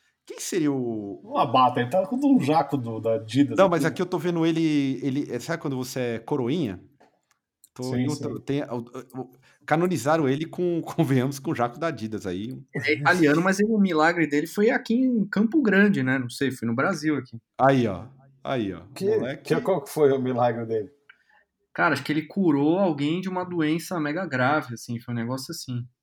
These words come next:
Speaker 1: Caralho, aí o moleque, o moleque, o moleque, ele era técnico de informática,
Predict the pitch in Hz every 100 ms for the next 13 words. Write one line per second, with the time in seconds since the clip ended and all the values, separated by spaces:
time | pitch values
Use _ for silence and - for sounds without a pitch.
0 | _ _ - 117 104 120 110 135 113 113
1 | 139 139 143 131 - 127 139 147 160 151
2 | 151 143 151 175 - 170 156 151 156 131
3 | - 190 196 185 175 151 - 139 120 151
4 | - -